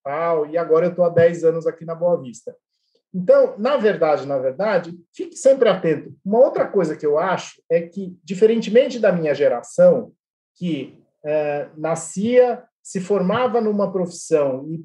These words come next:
provavelmente ia trabalhar cem por cento da vida naquela profissão,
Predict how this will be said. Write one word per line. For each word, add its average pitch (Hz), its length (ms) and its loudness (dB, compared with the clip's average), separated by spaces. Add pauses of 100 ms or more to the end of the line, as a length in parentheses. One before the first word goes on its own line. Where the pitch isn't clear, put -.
provavelmente 208 680 6
ia 170 100 2
trabalhar 160 460 0
cem 277 380 0
por 202 200 -2
cento 170 480 -4
da 151 140 4
vida 139 360 -4
naquela 143 420 -2
profissão, 165 720 -4